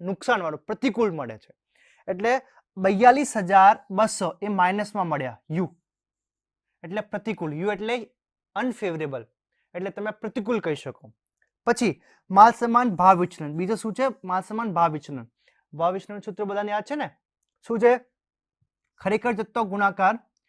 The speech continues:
પ્રમાણ ભાવ માઇનસ ખરેખર ભાવ. તો આપણા પાસે પ્રમાણ ભાવ છે? હા, છે,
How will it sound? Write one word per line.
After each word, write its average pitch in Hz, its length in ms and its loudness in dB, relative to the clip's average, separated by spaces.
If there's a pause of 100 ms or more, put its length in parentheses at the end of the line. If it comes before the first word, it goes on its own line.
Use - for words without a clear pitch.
(260)
પ્રમાણ 247 420 2
ભાવ 262 180 4
માઇનસ 240 360 -2
ખરેખર 196 340 -4
ભાવ. 127 240 -8 (400)
તો 254 60 6
આપણા 262 180 4
પાસે 262 180 -4
પ્રમાણ 254 360 0
ભાવ 269 200 4
છે? - 120 -2
હા, 214 280 8
છે, 202 340 0